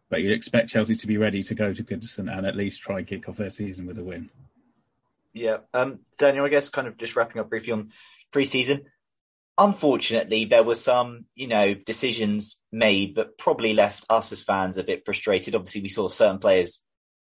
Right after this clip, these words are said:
Speaker 2: get trimmed from the main squad in America and then moved to the development squad, while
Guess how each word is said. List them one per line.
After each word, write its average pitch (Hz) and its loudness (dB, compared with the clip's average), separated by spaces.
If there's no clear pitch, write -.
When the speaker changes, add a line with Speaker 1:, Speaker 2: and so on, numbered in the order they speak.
Speaker 2:
get 101 2
trimmed 101 -2
from 107 -4
the 95 -4
main 92 0
squad 90 -2
in 101 -6
America 92 -2
and 92 -8
then 92 0
moved 92 -6
to 95 -14
the 90 -10
development 90 0
squad, 92 -8
while 87 2